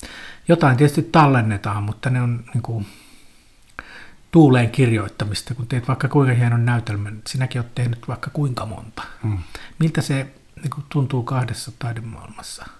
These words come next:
Speaker 1: liikkuvana, tää ero?
Speaker 2: Onhan se, onhan se ero hurja juuri siinä, että, että se, tuota, noi kirjat joku voi löytää, löytää kirjastosta myöhemmin. Ne esitykset on, varsinkin jos puhutaan pienistä teattereista,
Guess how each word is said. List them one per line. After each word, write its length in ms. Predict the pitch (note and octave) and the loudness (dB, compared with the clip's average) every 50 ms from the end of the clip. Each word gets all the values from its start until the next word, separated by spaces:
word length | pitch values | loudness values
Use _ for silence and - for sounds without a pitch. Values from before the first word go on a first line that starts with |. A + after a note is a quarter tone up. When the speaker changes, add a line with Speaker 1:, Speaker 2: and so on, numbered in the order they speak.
| - - - - - - - - - - - - - - - - - - - - - | -20 -20 -20 -20 -20 -20 -20 -20 -20 -20 -20 -20 -20 -20 -20 -20 -20 -20 -20 -14 -10
Speaker 1:
liikkuvana, 600 | - A#2+ A#2+ A2+ - - - A2 A2+ - - - - | -8 -8 -8 -8 -10 -12 -12 -12 -12 -12 -14 -10 -4
tää 160 | - B2+ A2 | -2 -2 -2
ero? 300 | A#2 B2+ B2+ - - - - - - - - - - - - - - - - - - - - - - - - - - - - - - - - - - - | -2 -4 -6 -8 -10 -10 -12 -14 -16 -18 -20 -20 -20 -20 -20 -20 -20 -20 -20 -20 -20 -20 -20 -20 -20 -20 -18 -18 -16 -16 -14 -14 -16 -16 -16 -18 -16 -6
Speaker 2:
Onhan 380 | - C3 C3 B2 A#2 B2 B2 A2+ | -2 0 2 2 2 2 0 0
se, 300 | - C3 B2 - - - - - - | 0 0 -2 -2 -6 -12 -16 -8 -4
onhan 240 | C3 C3 B2+ B2 A2+ | -2 0 0 0 0
se 80 | C3 | -2
ero 380 | - - C#3 C#3 C3+ C3+ B2 A#2 | -2 -2 -2 0 0 0 2 2
hurja 340 | C3 C#3 B2+ A#2+ A2+ A2+ A2+ | 2 2 2 0 -2 -2 -2
juuri 320 | A2+ A#2 A2+ A#2 A#2 G2+ | -2 -2 -2 -4 -4 -6
siinä, 340 | F#2 B2 A#2+ A2+ A2+ A#2+ A2+ | -6 -6 -6 -6 -6 -8 -8
että, 260 | G#2+ - - - - - | -10 -12 -14 -14 -10 -10
että 180 | - A2+ - | -10 -10 -8
se, 160 | - B2 B2 B2 - - | -8 -8 -8 -8 -12 -12
tuota, 360 | - B2 A2 G#2+ - - A2+ A2+ - - - - - - - - - - - - - - - - - - - - - - - - - - - - - - - | -10 -8 -8 -6 -6 -8 -8 -8 -10 -16 -20 -20 -20 -20 -20 -20 -20 -20 -20 -20 -20 -20 -20 -20 -20 -20 -20 -20 -20 -20 -20 -20 -20 -20 -20 -20 -16 -6 -2
noi 140 | C3 B2+ B2 | -2 -2 0
kirjat 320 | - C#3 C3+ C3 B2 - - | 0 2 2 2 0 0 0
joku 240 | C#3 C3+ - D3+ B2 | 0 0 2 2 4
voi 180 | C#3+ C#3 C3 | 4 4 6
löytää, 520 | C3+ C#3 C#3 C3 B2+ - C3+ C3 B2+ G#2 - - - - - - - - - - - - - | 6 6 4 4 2 2 2 2 2 2 -2 -6 -14 -20 -20 -20 -18 -18 -18 -20 -20 -10 -4
löytää 340 | - C3+ - - - C3 - | 0 0 0 0 0 -2 -4
kirjastosta 580 | - - - C#3 B2+ B2+ A#2+ - B2 - - C3 | -4 -2 -2 0 0 0 -2 -4 -4 -2 0 2
myöhemmin. 500 | B2+ B2+ C3 B2+ B2 B2 A#2+ A#2 A#2 B2 | 2 4 4 2 2 0 0 0 0 0
Ne 80 | B2 | 2
esitykset 520 | B2+ C3+ B2 B2 A#2 - A#2+ - - C#3+ - | 2 2 2 2 0 -2 -2 -2 -2 -4 0
on, 220 | E3 D#3+ C#3+ C3+ | 2 2 4 4
varsinkin 360 | C#3 C#3 C#3 - - - C#3 | 4 2 2 0 -2 -2 -2
jos 80 | B2+ - | -2 0
puhutaan 400 | - - B2+ B2+ B2+ - C3 B2+ | 0 0 0 0 0 0 0 2
pienistä 420 | - C#3+ C#3 C3 A#2+ A2 - B2 | 4 4 4 4 2 0 -2 -4
teattereista, 720 | A#2 - - A#2 A2 - - - A#2+ A#2+ A2+ G#2+ - - | -4 -4 -6 -6 -6 -6 -6 -6 -6 -4 -6 -6 -6 -8